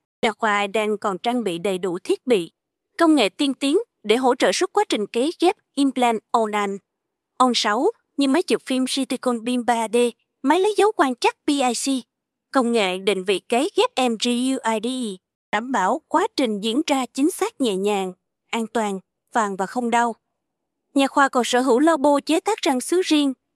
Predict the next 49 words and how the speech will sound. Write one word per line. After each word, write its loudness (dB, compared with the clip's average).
giúp 0
bệnh 0
nhân 0
trồng -2
răng -4
sứ -2
có -2
răng -2
giả 0
nhanh -2
chóng -4
với 2
màu 0
sắc -6
đẹp -4
tự 0
nhiên. 0
Nha 0
khoa 4
đang 0
tự -2
hào -2
là 2
đơn 0
vị 0
đầu 0
tiên 0
và 0
duy 4
nhất 0
tại 0
Việt -8
Nam 0
của -4
ba 0
tập -6
đoàn 0
implant -4
hàng -2
đầu -2
thế -6
giới 0
Straumann, -2
M 0
I -2
S -14
và 0
Nobel -2
Biocare, -2